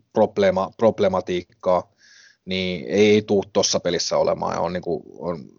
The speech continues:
jokainen, jokainen ymmärtää se, kun isoista asioista on kuitenkin kaikki pelaa ja ei tule olemaan semmoista niinku minkäänlaista probleemaa sen suhteen. Enkä mä, mä kuitenkin kuulun, sanotaan semmosiin, että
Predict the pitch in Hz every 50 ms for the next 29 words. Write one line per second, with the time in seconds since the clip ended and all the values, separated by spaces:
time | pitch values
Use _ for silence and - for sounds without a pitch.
0 | - - _ _ 98 101 95 - 101 98 - 202 - 104 98 - 92 92 92 92
1 | 90 92 - 90 87 95 - 87 - 117 117 - - 95 87 - - 85 82 -
2 | 82 78 - - 92 90 85 - 76 80 78 78 78 78 - 73 78 - - -
3 | - - 85 - - - 78 - - - - _ _ _ _ _ _ _ _ _
4 | _ - - _ _ - 92 92 92 92 90 90 95 90 87 90 87 - 90 87
5 | 85 - 87 87 87 95 104 104 101 90 95 87 85 85 - 85 - 90 80 -
6 | 87 87 87 78 - - 82 80 - - - - _ - 87 87 101 104 107 107
7 | 107 104 98 90 - _ _ - _ _ - - - - _ _ - 131 131 156
8 | 160 147 143 135 135 127 - 135 131 127 123 120 120 110 95 - 120 117 117 110
9 | 113 110 107 113 110 110 107 113 110 104 104 95 - _ 104 101